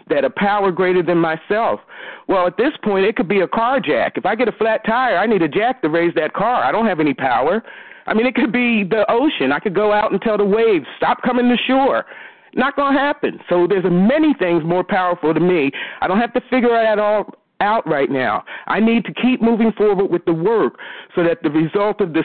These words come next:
steps, having had a spiritual experience as the result of these steps, can kick in and do whatever it needs to do. Either God is everything or God is nothing, not another human being. What's my choice to be? Well, right now,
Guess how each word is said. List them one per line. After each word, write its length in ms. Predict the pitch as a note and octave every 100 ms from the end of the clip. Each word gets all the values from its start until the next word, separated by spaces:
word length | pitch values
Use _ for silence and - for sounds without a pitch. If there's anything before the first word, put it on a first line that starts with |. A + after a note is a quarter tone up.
| -
steps, 440 | - C4 D4+ - - - -
having 320 | F3 F3+ F#3
had 200 | F#3 F3+
a 60 | D#3+
spiritual 420 | - F#3+ F#3 E3+ E3
experience 560 | D#3 - F3+ E3+ D#3+ D3+
as 60 | C3+
the 80 | C#3+
result 600 | D3 C#3+ D#3+ A#3+ C4 - C#3+
of 140 | C3
these 160 | B2+ A#2 _
steps, 320 | B2+ A2 - - - - - -
can 160 | E3 D3+
kick 260 | A#3 F#3+
in 160 | F#3+ E3+
and 140 | D#3+
do 140 | E3 E3+
whatever 340 | E3 D#3+ C#3
it 100 | D3+
needs 220 | D#3 D#3 -
to 100 | D3
do. 360 | D#3+ C#3+ A#2 - - -
Either 220 | - C#3 C#3+
God 300 | D#3 D3 C#3+
is 80 | C#3+
everything 480 | F3+ G#3 G#3+ G#3+
or 80 | G3+
God 300 | F3+ F3 E3
is 80 | D#3+
nothing, 440 | E3 D#3 - A#2 A#2
not 180 | C#3 F3+
another 300 | G3 F#3+ F#3
human 340 | F3 E3+ D#3
being. 380 | D#3 D#3 A#2+ F#2+ - -
What's 200 | D3+ -
my 140 | F3
choice 300 | E3+ G3 F3+ -
to 80 | E3+
be? 400 | G3 G#3 G3+ G3+ -
Well, 240 | A#3+ C4+ - - -
right 240 | G3 G3+
now, 420 | A3+ A#3+ B3+ C#4+